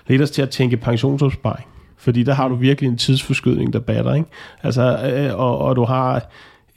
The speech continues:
en, en meget kompliceret optimering, du skal foretage dig over livet på, hvornår skal du forbruge, og hvornår skal du, øh, spare. Og, øhm,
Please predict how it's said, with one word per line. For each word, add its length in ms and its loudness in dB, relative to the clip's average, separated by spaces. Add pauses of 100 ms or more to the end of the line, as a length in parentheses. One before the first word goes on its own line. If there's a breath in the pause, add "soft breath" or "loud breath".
(280)
en, 240 2
en 180 2
meget 220 0
kompliceret 500 2
optimering, 720 0
du 60 0
skal 180 -2
foretage 360 2
dig 80 2
over 180 2
livet 380 4
på, 180 4
hvornår 320 2
skal 200 0
du 120 0
forbruge, 560 -2
og 40 0
hvornår 300 0
skal 200 0
du, 260 4 (400 loud breath)
øh, 300 2
spare. 400 -4 (560 loud breath)
Og, 280 2
øhm, 760 4